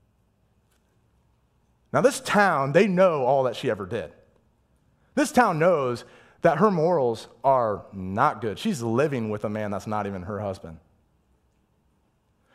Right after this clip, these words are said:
Uh, this town knows that she's had five previous husbands. This town knows that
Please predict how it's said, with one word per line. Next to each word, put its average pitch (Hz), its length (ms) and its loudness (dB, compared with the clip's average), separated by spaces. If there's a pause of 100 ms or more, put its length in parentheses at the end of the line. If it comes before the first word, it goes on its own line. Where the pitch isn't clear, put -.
(140)
Uh, 214 220 0
this 254 280 2
town 208 440 2
knows 151 500 2
that 139 160 2
she's 220 240 -4
had 151 460 2
five 143 320 4
previous 117 440 -4
husbands. 92 380 -10 (240)
This 269 260 0
town 196 540 0
knows 139 800 -2 (1000)
that - 580 0